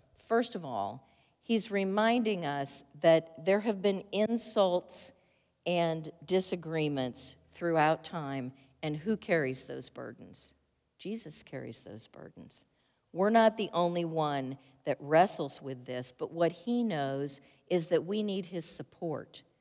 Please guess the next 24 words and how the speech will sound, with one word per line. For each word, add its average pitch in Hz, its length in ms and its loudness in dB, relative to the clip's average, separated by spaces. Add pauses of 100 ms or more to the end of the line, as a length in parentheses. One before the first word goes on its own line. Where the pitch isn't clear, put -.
(400)
We 196 120 -4
need 202 160 -2
for 190 140 -8
him 180 220 -6
to - 100 -10
intercede 170 640 -4
for - 300 -14
us. 113 380 -8 (300)
We 202 120 -2
need 196 240 0
for 180 160 -6
him 170 200 -4
to 165 100 -8
show 180 420 2
us 165 220 0
the 160 100 -6
way 151 320 0
when 139 280 -2
we're 160 200 -2
in 143 140 -2
the 139 80 -4
midst 170 380 -4
of 120 140 -12
that. - 360 -14